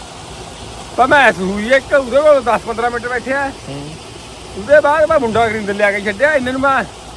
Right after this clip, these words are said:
Speaker 1: ਅਜਾ ਢੂਹੀ ਲਾਈ ਦੀ ਮਿੱਜੇ ਨੂੰ।
Speaker 2: ਹੂੰ।
Speaker 1: ਤੇ ਕਹਿੰਦਾ "ਅਜਾ ਕਣਕ ਬੀਜ ਜਾਈਏ।"
Speaker 2: ਹੂੰ।
Speaker 1: ਫਰਕ ਨਾਲ ਗਏ ਵੀ ਹੋਣੇ ਆ।
Speaker 2: ਹਾਂ, ਉੱਥੇ ਦੇ।
Speaker 1: ਹੈਂ?
Speaker 2: ਇੱਥੇ ਤੇ ਪਹਿਲਾਂ।
Speaker 1: ਤੂੰ ਵੀ ਆ?
Speaker 2: ਹਾਂ, ਸਾਰੇ ਹੋ ਗਏ ਤੇ ਅਸੀਂ।
Speaker 1: ਅੱਛਾ।
Speaker 2: ਛੇ ਸੱਤ ਕਿੱਲੇ ਉੱਤੇ ਵਜਾ ਦਈਏ ਮੈਂ ਕਿਹਾ।
Speaker 1: ਬੀਜ ਤੀ?
Speaker 2: ਹਾਂ, ਹਾਂ, ਬੀਜ ਕੇ ਛੇ ਏਕੜ ਦੇ ਕੇ ਆ ਗਏ ਅਸੀਂ।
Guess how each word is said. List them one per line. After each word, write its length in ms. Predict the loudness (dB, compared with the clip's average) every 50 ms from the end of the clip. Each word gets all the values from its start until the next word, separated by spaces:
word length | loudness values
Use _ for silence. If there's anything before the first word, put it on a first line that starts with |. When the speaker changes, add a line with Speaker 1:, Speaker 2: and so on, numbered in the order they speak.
| -16 -16 -16 -18 -18 -14 -6 0
Speaker 1:
ਅਜਾ 120 | 2 2 2
ਢੂਹੀ 240 | 2 2 2 4 6
ਲਾਈ 240 | 6 6 6 4
ਦੀ 100 | 0 -2
ਮਿੱਜੇ 280 | -4 -4 -2 -2 -2 -2
ਨੂੰ। 140 | -2 -4 -6 -8 -10
Speaker 2:
ਹੂੰ। 220 | -10 -10 -10 -12 -14 -14 -16 -16 -16 -18 -18 -18 -6 -2
Speaker 1:
ਤੇ 80 | 0
ਕਹਿੰਦਾ 200 | 2 2 4 4
"ਅਜਾ 120 | 2 2 0
ਕਣਕ 240 | -2 -4 -4 -4 -4
ਬੀਜ 180 | -8 -6 -6
ਜਾਈਏ।" 280 | -6 -6 -6 -6 -8 -10
Speaker 2:
ਹੂੰ। 240 | -10 -10 -10 -10 -12 -12 -14 -14 -16 -16 -16 -16 -18 -18 -16 -16 -16 -16 -16 -16 -16 -16 -16 -16 -16 -16 -16 -16 -14 -6 -4
Speaker 1:
ਫਰਕ 240 | -4 -4 -2 -2
ਨਾਲ 160 | -2 0 0 2
ਗਏ 140 | 0 2
ਵੀ 80 | 2 2
ਹੋਣੇ 220 | 0 0 0 0
ਆ। 160 | 0 -2 -2 -4 -8 -12 -16 -10 -8 -4
Speaker 2:
ਹਾਂ, 260 | -2 2 2 2 2
ਉੱਥੇ 240 | 2 0 0 0 0
ਦੇ। 160 | 0 -2 -2 -6 -12 -4 2
Speaker 1:
ਹੈਂ? 200 | 2 4 4 2 0 -6 -12 -14 -14 -12
Speaker 2:
ਇੱਥੇ 140 | -10 -6 -6
ਤੇ 100 | -2 -2
ਪਹਿਲਾਂ। 300 | -2 -2 -2 -4 -6 -6 -10 -14 -16 -18 -18 -18 -10 -8
Speaker 1:
ਤੂੰ 80 | -6 -4
ਵੀ 120 | 0 2
ਆ? 240 | 2 2 2 0 -4 -8 -16 -18 -18 -18 -14 -10
Speaker 2:
ਹਾਂ, 80 | -10 -6
ਸਾਰੇ 220 | -2 -2 -2 0
ਹੋ 60 | 0 -2
ਗਏ 120 | -2 -2
ਤੇ 140 | -2 -4 -6
ਅਸੀਂ। 120 | -6 -8
Speaker 1:
ਅੱਛਾ। 580 | -8 -10 -14 -16 -16 -12 -8 -4 -4 -4 -4 -6 -8 -14 -18 -18 -18 -18 -18 -18 -16 -16 -16 -16 -16 -14 -10
Speaker 2:
ਛੇ 80 | -4 -4
ਸੱਤ 200 | -4 -2 -2 -6
ਕਿੱਲੇ 200 | -6 -6 -6 -6
ਉੱਤੇ 120 | -6 -6
ਵਜਾ 240 | -4 0 0 0 0
ਦਈਏ 180 | -2 -4 -8
ਮੈਂ 140 | -8 -8 -8
ਕਿਹਾ। 120 | -6 -6 -6
Speaker 1:
ਬੀਜ 140 | -6 -6 -8
ਤੀ? 80 | -10 -10 -12 -12 -14 -14 -12
Speaker 2:
ਹਾਂ, 160 | -10 -8 -8 -8
ਹਾਂ, 120 | -10 -10 -12 -12 -8
ਬੀਜ 180 | -8 -8 -8 -4
ਕੇ 160 | -4 -4 -2
ਛੇ 160 | 0 0 0
ਏਕੜ 160 | 0 0 0
ਦੇ 120 | -2 -2 0
ਕੇ 100 | 0 0
ਆ 100 | 0 0
ਗਏ 180 | -2 -4 -6
ਅਸੀਂ। 180 | -6 -8 -8